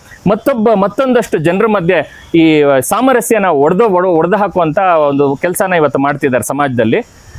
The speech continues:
So ಇದನ್ನ ನಾವು ಖಂಡಿಸ್ತೀವಿ. ಅದನ್ನ ಮತ್ತೊಮ್ಮೆ ಅದ್ರಲ್ಲಿ ಇನ್ನೊಂದು ಆಡ್ ಮಾಡಿದ್ದಾರೆ.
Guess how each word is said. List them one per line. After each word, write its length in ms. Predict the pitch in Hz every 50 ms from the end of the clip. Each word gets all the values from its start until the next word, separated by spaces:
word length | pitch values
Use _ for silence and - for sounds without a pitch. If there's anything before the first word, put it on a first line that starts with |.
| - -
So 140 | - 254 226
ಇದನ್ನ 220 | 220 202 247 240 240
ನಾವು 160 | 214 202 175 -
ಖಂಡಿಸ್ತೀವಿ. 680 | - 180 196 214 202 - - 165 147 139 135 110 104 - - - - -
ಅದನ್ನ 280 | 147 170 220 226 214 185 180 202
ಮತ್ತೊಮ್ಮೆ 440 | 202 160 175 - - 254 240 233 226
ಅದ್ರಲ್ಲಿ 280 | 208 190 196 220 202 185
ಇನ್ನೊಂದು 360 | 185 208 233 240 226 214 208
ಆಡ್ 140 | 196 185 170
ಮಾಡಿದ್ದಾರೆ. 360 | 175 170 151 143 131 120